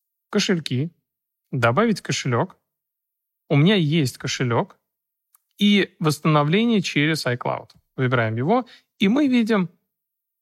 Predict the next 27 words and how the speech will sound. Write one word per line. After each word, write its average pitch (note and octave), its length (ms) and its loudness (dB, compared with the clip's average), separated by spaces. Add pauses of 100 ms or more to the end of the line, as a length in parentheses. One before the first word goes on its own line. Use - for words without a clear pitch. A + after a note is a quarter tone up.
(140)
резервную C3+ 500 2
копию, B2+ 320 -2
которая A#2 300 -2
была A#2 180 0
выгружена A#2+ 480 -2
ранее, F3 360 0
и D3+ 180 -2
файл D3+ 540 -2
с - 100 -14
названием, B2+ 640 -2 (380)
и B2+ 60 0
что C3 240 0
эта A#2+ 280 0
резервная A#2+ 400 0
копия E3+ 240 0
была B2 240 0
выгружена C3 520 0 (580)
пять C#3 380 0
минут A#2 360 0
назад. A2+ 500 -2
Выбираем A#2+ 460 -2
ее. C#3+ 320 0 (960)
Мы C#3+ 120 4
должны C3 560 2
ввести C3 600 -2
пароль A2+ 420 -2
наш. D#3+ 360 -2